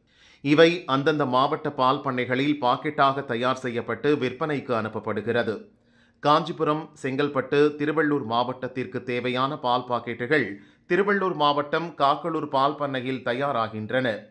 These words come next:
இங்கு தினமும் தொண்ணூறாயிரம் லிட்டர் பால் பாக்கெட் செய்யப்படுகிறது.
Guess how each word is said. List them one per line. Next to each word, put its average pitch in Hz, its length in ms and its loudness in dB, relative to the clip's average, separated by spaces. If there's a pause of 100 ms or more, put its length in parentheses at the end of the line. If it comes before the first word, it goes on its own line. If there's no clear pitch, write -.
(840)
இங்கு 170 220 0
தினமும் 165 340 0 (140)
தொண்ணூறாயிரம் 165 640 2
லிட்டர் 139 320 -4
பால் 147 240 2
பாக்கெட் 139 420 -4
செய்யப்படுகிறது. 117 760 -4